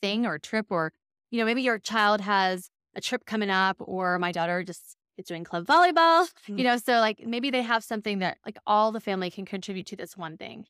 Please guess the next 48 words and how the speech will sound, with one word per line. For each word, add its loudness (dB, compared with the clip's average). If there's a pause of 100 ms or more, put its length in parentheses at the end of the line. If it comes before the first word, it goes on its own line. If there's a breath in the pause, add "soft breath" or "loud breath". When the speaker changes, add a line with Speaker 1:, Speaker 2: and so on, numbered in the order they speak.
Speaker 2:
Yeah. -16
Speaker 1:
We've -4
done -2
that -2
a -4
couple -10
times. -6
I -8
think, -8
I -14
forget -4
what -8
the, -4
what -10
it -6
was -4
last -6
year -6
my -8
kids -10
wanted, -10
and -10
I -8
was -12
like, -6
"Well, 0 (240)
you're 4
gonna 2
need 2
to -2
ask 2 (120)
a -18
couple -2
people -12
to -8
Speaker 2:
Yeah. -6 (100)
Speaker 1:
contribute -6
to -12
that -6
one -6
thing," -8
'cause -10
it -6
was -12
a -6
little, -8 (180)
it -10
was -2